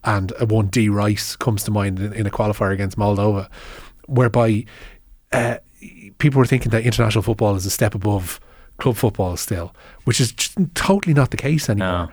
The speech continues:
Speaker 1: And that notion, if it hasn't been completely dispelled with already, needs to be gone, because there's a reason why a former Middlesbrough manager is in charge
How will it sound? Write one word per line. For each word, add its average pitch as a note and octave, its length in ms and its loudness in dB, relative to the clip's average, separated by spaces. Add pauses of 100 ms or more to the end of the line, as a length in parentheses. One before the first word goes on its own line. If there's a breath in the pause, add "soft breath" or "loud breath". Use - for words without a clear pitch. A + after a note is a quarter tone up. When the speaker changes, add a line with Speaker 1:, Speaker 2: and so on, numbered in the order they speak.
Speaker 1:
And B2+ 140 0
that E3+ 240 2 (340)
notion, C3 600 4 (680 loud breath)
if D3 120 2
it C#3 60 2
hasn't E3 300 0
been B2 240 -2 (120)
completely D#3 380 4
dispelled A2+ 360 4
with F#2+ 120 0
already, G2+ 400 2 (340 loud breath)
needs C#3 320 4
to - 80 2
be G#2 100 2
gone, F#2 240 -2
because A#2+ 280 0
there's C3 140 4
a C3+ 60 6
reason C#3+ 400 4
why A2+ 480 2 (500 loud breath)
a - 40 0
former A2 320 2
Middlesbrough G#2+ 440 2
manager F#2+ 580 -2
is A2 140 2
in G2+ 80 0
charge F#2 600 -2